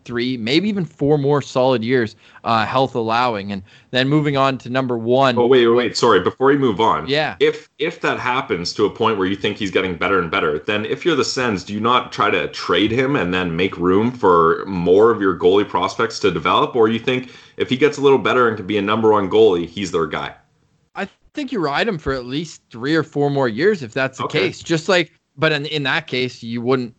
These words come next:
Speaker 1: have a guy like Robin Lehner or anyone from the free agent market coming in. Like Craig, Craig said, you need, y-, there are a lot of goalies, and that's why what made this exercise so fun. But y-, they take time to develop. And I love the Washington example used with Samsonov in twenty fifteen.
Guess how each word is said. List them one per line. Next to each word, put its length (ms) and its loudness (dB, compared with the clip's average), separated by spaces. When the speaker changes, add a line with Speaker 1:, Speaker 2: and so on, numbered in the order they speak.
Speaker 1:
have 240 -6
a 20 -8
guy 240 -2
like 180 -4
Robin 340 0
Lehner 360 -2
or 180 0
anyone 320 -2
from 200 -6
the 40 -4
free 280 0
agent 300 0
market 360 -4
coming 300 -4
in. 120 -2
Like 180 0
Craig, 380 0
Craig 300 0
said, 260 -2
you 80 -6
need, 380 -4
y-, 180 -10
there 180 0
are 240 4
a 60 6
lot 220 6
of 100 2
goalies, 480 -2
and 100 -8
that's 200 -4
why 160 0
what 200 -2
made 220 0
this 160 -8
exercise 580 -4
so 200 -2
fun. 360 -2
But 260 -2
y-, 180 -18
they 140 0
take 380 -4
time 340 -4
to 140 -6
develop. 500 -2
And 100 -2
I 40 0
love 280 -2
the 80 0
Washington 580 -2
example 440 -2
used 260 2
with 100 -8
Samsonov 760 0
in 100 -8
twenty 240 -2
fifteen. 500 -4